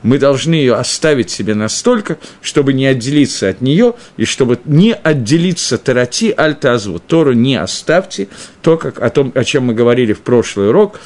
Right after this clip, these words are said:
когда говорили о Махлокесе Шульханора Гарав и Воложенера, о том, что имеется в виду, что мы должны находиться в контакте, и Лола Азова да Тора.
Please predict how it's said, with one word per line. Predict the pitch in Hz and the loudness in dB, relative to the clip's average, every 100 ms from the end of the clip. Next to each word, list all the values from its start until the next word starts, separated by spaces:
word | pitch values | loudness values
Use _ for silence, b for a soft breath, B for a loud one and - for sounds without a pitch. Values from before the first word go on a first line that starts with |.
| B | B
когда | - 117 120 | -4 0 2
говорили | 120 127 131 117 | 2 2 2 0
о | |
Махлокесе | 110 104 135 123 107 101 | -2 -2 -2 -2 -4 -10
Шульханора | - 98 117 113 104 104 | -8 -6 -2 0 0 0
Гарав | 110 104 95 - B B - | 0 0 0 -6 B B -10
и | - 107 101 87 - | -2 2 2 0 -4
Воложенера, | 82 113 170 185 185 170 165 B B - | 0 2 4 2 0 -2 -2 B B -6
о | 208 | -2
том, | 135 120 | 0 -2
что | - 156 120 | 0 2 2
имеется | 107 95 90 113 | 0 -2 -4 -4
в | |
виду, | 110 202 | -2 -2
что | 202 - | -4 -4
мы | 135 | -4
должны | 123 123 131 | -2 -2 -2
находиться | 123 120 110 101 104 | -4 -4 -6 -8 -10
в | |
контакте, | - 120 123 196 - 180 170 B B _ - | -4 -2 0 -2 -2 -10 -10 B B _ 0
и | 131 | 2
Лола | 135 208 185 135 | 4 4 4 2
Азова | 117 139 131 | 2 0 0
да | 104 104 | -2 -4
Тора. | - - | -6 -10